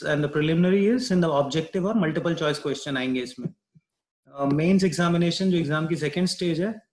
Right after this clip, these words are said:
there is conventional type, means descriptive written question है जो आपको लिखने होंगे, ठीक है। और पर्सनैलिटी टेस्ट या viva voce, ये this is the last stage of this examination।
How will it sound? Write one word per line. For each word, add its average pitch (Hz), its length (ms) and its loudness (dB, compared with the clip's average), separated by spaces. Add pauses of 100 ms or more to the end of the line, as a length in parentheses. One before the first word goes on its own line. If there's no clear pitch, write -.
there 156 300 0
is 240 140 -2 (880)
conventional 180 560 2
type, 135 280 0
means 185 300 -2
descriptive 170 640 -2
written 156 280 0
question 151 400 0
है 202 100 0
जो 185 100 2
आपको 147 260 0
लिखने 139 320 -2
होंगे, 120 280 -2 (420)
ठीक 170 160 0
है। 220 60 2
और 202 140 4 (260)
पर्सनैलिटी 160 540 0
टेस्ट 185 280 -2
या 160 80 2
viva 151 320 2
voce, 185 300 0 (200)
ये 160 180 -2
this 156 240 -4
is 147 160 -4
the 226 80 0 (800)
last 160 420 0
stage 156 320 -2
of 147 180 0
this 220 200 -2
examination। 131 640 -2